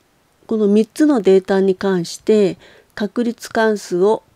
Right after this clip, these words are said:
掛け合わせたものです。つまり、ヒットの数が一、三、二なので、Xに一を代入したもの、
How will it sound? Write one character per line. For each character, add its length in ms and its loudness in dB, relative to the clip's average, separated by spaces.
掛 160 -10
け 120 0
合 40 4
わ 80 0
せ 100 -8
た 140 -6
も 140 -6
の 100 -10
で 160 -14
す。 220 -20
つ 120 -6
ま 160 0
り、 220 -4
ヒ 120 -4
ッ 40 -8
ト 180 0
の 100 0
数 260 -4
が 220 -2
一、 180 -10
三、 320 0
二 160 4
な 100 -2
の 140 -8
で、 200 -4
X 420 -2
に 180 0
一 300 -2
を 80 4
代 200 0
入 200 -2
し 40 -14
た 100 -10
も 140 -4
の、 220 -6